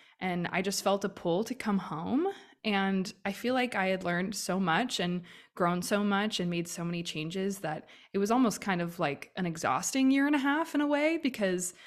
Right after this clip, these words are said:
I was pushing myself so hard and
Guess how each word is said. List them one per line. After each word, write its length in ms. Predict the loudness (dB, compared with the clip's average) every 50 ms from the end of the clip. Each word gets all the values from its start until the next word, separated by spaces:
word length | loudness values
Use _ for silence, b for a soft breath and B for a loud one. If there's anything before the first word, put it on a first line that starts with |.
| B B B B B
I 80 | 0 0
was 120 | 0 0 -2
pushing 320 | -2 0 0 2 2 2
myself 380 | 2 0 0 -2 -2 -4 -4 -2
so 240 | -2 0 2 2 2
hard 540 | 2 2 2 2 4 4 2 0 0 -2
and 560 | -4 -4 -2 -2 -2 0 -2 -2 -4 -6 -8